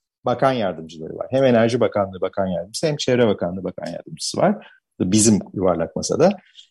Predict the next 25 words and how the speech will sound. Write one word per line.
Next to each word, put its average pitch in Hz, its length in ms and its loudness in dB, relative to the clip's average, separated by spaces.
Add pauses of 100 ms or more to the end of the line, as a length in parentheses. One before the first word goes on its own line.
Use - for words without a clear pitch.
(160)
Ve 185 100 6
işte 147 260 2
çeşitli 170 680 0 (140)
<clears throat> 180 160 -2
işte 143 200 -2 (540)
tusiyad 135 400 0
temsilcisi 92 460 -4
vesaire. 113 500 0 (480)
Biz 127 220 2
yokuz, - 580 0
e, 107 80 -4 (880)
tabii. 143 380 0 (720)
E, 98 220 0
sivil 107 260 2
toplumda 90 420 -4
yok. 175 320 0 (100)
E, 139 40 -4 (440)
o 208 120 2
yuvarlak 135 480 0
masada 131 420 -8
bu 180 280 -2 (480)
önerilere 135 480 -2
son 196 360 0
hali 98 380 -8
verildi. - 240 -18